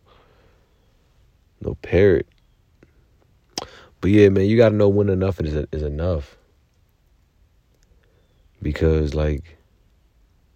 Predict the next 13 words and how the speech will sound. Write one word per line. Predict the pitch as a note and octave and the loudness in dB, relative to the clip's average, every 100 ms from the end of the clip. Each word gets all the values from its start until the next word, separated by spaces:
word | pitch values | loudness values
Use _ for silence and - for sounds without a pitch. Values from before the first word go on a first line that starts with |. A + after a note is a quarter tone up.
| _ _ _ _ _ _ _ _ _ _ _ - | _ _ _ _ _ _ _ _ _ _ _ -2
that | G#2+ | 0
can | A2+ | 4
go | G2+ G#2+ | 4 4
for | - | 0
so | - F#2+ G2 | -2 0 0
many | G2 F2 | 0 -2
different, | E2+ F#2 - - | -2 -4 -4 -2
like, | F2+ | 0
all | D#2+ A2 C3+ | 4 6 6
these | C#3+ C3+ | 4 -2
titles | - A#2+ B2+ C3 A2+ | -4 0 4 4 4
of | G2 | 2
my | G2+ G2 F2+ D#2 | 2 0 -2 -4